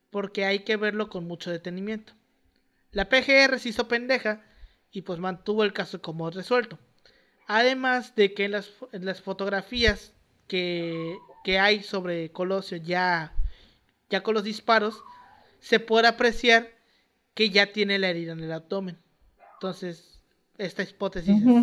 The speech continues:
Speaker 2: sí,
Speaker 1: tiene
Speaker 2: sí.
Speaker 1: sustento, güey, no tiene sentido, porque ya en las fotos antes de subirlo ya tiene la herida en el abdomen. Quién sabe, ¿no?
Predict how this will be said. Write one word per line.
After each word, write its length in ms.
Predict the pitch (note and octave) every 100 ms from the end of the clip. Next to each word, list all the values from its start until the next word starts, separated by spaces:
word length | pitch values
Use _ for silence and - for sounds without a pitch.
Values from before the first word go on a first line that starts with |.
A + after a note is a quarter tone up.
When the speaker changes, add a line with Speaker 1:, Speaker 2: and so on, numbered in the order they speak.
| A#3
Speaker 2:
sí, 60 | E3+
Speaker 1:
tiene 260 | A3+ A3
Speaker 2:
sí. 100 | G3+
Speaker 1:
sustento, 400 | G3 G3 B3 F#3
güey, 180 | D#3 D3+
no 160 | D#3 D#3+
tiene 180 | F3+ F3+
sentido, 380 | G3 G#3+ A3 - _ _ _ _
porque 340 | - G#3 G#3 G3
ya 160 | G3+
en 60 | G#3+
las 220 | A3 G#3+
fotos 420 | - A3 A3 G3+
antes 240 | G#3 G3 G3
de 80 | F#3+
subirlo 460 | G#3 G3 F#3+ F#3+
ya 300 | F3 F#3 F#3+
tiene 260 | G3+ F#3+ F#3
la 100 | F3+
herida 340 | E3 F3 E3
en 80 | D#3+
el 120 | D#3
abdomen. 360 | D#3 G#3 G3+ D#3+ _ _ _ _ _ _ _ _ - - _ - _ _ _ _ _ _ _ _ - - - - _ - -
Quién 240 | F3+ D3+
sabe, 380 | - D3+ C#3
¿no? 120 | C#3